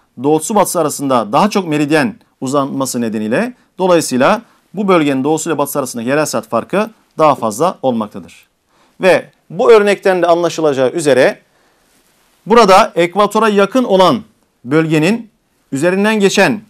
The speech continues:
meridyen sayısı daha az olacağından dolayı dolayısıyla, e, doğusu ile batısı arasında yerel saat farkı daha az olmaktadır. Ekvatordan daha uzakta yer alan birinci bölgenin üzerinden geçen meridyen sayısı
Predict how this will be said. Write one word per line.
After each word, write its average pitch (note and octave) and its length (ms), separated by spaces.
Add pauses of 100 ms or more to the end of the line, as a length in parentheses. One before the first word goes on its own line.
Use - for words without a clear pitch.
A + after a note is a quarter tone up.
(100)
meridyen D#3+ 380
sayısı D#3 380
daha F#3 200
az F#3 160
olacağından A#2+ 480
dolayı C3+ 380 (280)
dolayısıyla, E3+ 640 (400)
e, B2 40 (420)
doğusu D3+ 300
ile F#3+ 80
batısı D#3 220
arasında C3 240
yerel C#3 220
saat B2 220
farkı F#3+ 420 (200)
daha E3 160
az D3+ 120
olmaktadır. A#2+ 640 (400)
Ekvatordan F#3+ 640
daha A3 160
uzakta G3 360
yer D#3+ 120
alan D3 280
birinci E3+ 380
bölgenin E3 520 (500)
üzerinden E3+ 440
geçen F3 280
meridyen D#3+ 320
sayısı C#3 460